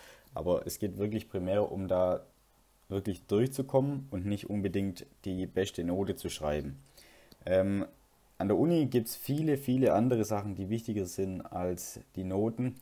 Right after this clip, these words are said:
Da würd ich jetzt mehr Fokus drauf legen, weil wie gesagt, die Noten werden nicht gut ausfallen im Studium. Erst am Ende vom Bachelor wird's besser.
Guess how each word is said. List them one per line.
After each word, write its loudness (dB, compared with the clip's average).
Da 0
würd 0
ich -4
jetzt -2
mehr 4
Fokus -2
drauf 2
legen, 0
weil 0
wie 2
gesagt, 0
die 0
Noten 2
werden 2
nicht -4
gut -2
ausfallen 2
im -2
Studium. 0
Erst -4
am -2
Ende 4
vom -2
Bachelor 2
wird's -4
besser. 4